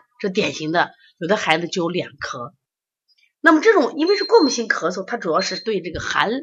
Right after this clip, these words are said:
热空气的交替，这种细微的变化，它引起的咳嗽，所以说我们称之为过敏性咳嗽。很多西医大夫还没法解释，这种中医的理论可以解释，就是说在早晚的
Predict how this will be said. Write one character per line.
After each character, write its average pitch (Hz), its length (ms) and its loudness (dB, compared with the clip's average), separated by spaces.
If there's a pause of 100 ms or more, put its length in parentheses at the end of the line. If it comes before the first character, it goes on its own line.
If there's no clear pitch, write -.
(460)
热 277 280 4
空 302 340 2
气 - 280 0
的 139 140 -12
交 277 300 6
替， - 380 -4 (240)
这 262 120 -6
种 190 200 2
细 - 320 2
微 320 160 4
的 190 180 2 (300)
变 202 220 6
化， 160 200 0 (240)
它 190 100 -6
引 175 200 -2
起 180 100 -8
的 139 140 -12
咳 - 180 -6
嗽， 143 240 -10 (180)
所 196 200 0
以 175 80 4
说 123 260 -8 (200)
我 147 80 -4
们 156 120 -6
称 185 220 -4
之 175 100 -8
为 139 160 -6
过 180 200 -4
敏 135 80 -4
性 120 160 -8
咳 120 200 -14
嗽。 117 220 -12 (540)
很 175 160 -4
多 185 100 2
西 202 220 -2
医 214 80 -6
大 170 160 0
夫 - 80 -12
还 147 80 -10
没 175 140 -4
法 170 160 -8
解 120 200 -10
释， - 260 -6 (220)
这 220 100 -2
种 196 140 2
中 311 260 4
医 349 80 6
的 262 80 0
理 143 140 -6
论 135 140 -12
可 147 100 -14
以 135 80 -8
解 120 160 -12
释， 123 140 -10
就 156 120 -12
是 - 160 -8
说 147 220 -8 (220)
在 165 140 -6
早 147 200 -4
晚 147 180 -4
的 117 60 -20